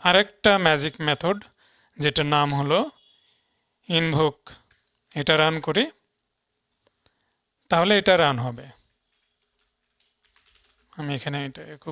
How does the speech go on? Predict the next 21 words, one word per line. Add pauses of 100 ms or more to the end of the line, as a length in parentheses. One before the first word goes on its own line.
করে
দেখি, (3000)
রিলোড
করি, (160)
এই
যে
দেখেন। (3250)
আবার
আমি
চাইলে (180)
এর
ভিতরে (480)
আর্গুমেন্ট
পাস (120)
করতে
পারি। (1300)
ধরেন
আমি
এখানে (100)
just (560)
টেন